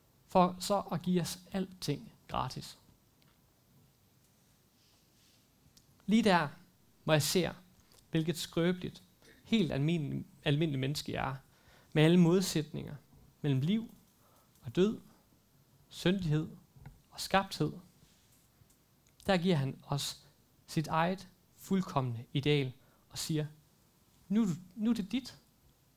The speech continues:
Du er værdig. Du er retfærdig. Du er allerede lykkes med dit liv på grund af mig.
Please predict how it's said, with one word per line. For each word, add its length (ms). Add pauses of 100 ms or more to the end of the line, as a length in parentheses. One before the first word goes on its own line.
(800)
Du 160
er 140
værdig. 460 (840)
Du 160
er 180
retfærdig. 560 (4000)
Du 80
er 220
allerede 480
lykkes 280
med 100
dit 180
liv 280 (100)
på 120
grund 220
af 60
mig. 280